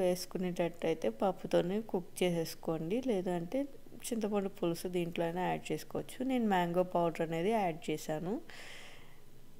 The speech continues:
ఇవన్నీ వేసుకున్నాక కొంచెం,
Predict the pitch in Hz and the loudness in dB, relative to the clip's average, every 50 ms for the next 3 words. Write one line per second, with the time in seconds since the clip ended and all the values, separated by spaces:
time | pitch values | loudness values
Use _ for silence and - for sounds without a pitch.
0 | - - - - - - - 170 190 196 185 185 185 190 196 185 180 175 165 - | -14 -14 -14 -14 -14 -6 0 4 4 6 6 6 4 4 6 6 6 6 6 4
1 | - - - 170 175 170 170 165 - 208 208 - - 247 233 240 247 254 269 269 | 0 -2 -2 0 2 2 2 2 0 -2 -4 -2 2 2 4 4 4 4 4 2
2 | 262 - - 226 185 | 0 2 2 2 2